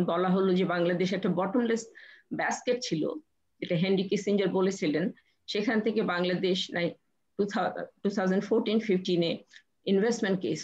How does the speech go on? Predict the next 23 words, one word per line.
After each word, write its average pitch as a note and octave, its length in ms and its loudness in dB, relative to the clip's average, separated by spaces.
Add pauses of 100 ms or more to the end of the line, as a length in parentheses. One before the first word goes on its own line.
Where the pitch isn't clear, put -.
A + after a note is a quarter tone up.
হলো। - 160 -6 (460)
তার A3+ 160 -2
মানে C4 180 2
এই B3+ 60 4 (100)
বিরাট A3 360 -2
অ্যাচিভমেন্টটার G3+ 720 0
পিছনে F#3 300 0 (100)
কি F#4+ 100 0 (140)
স্টোরিগুলো G#3 500 4 (100)
আছে। - 200 -12 (580)
তো - 40 -4 (120)
কিছু B3+ 200 0 (280)
যেহেতু C4+ 240 2 (140)
হেলথের A3 340 0 (180)
আমরা F3+ 160 2 (380)
আজকে F#3 220 -4 (200)
discussion F#3 500 0
করব, D#3 180 2 (260)
so - 60 0 (120)
হেলথের A3+ 320 0 (180)
বিরাট F#3+ 320 0
বিরাট G#3+ 260 -2
achievement G#3 440 0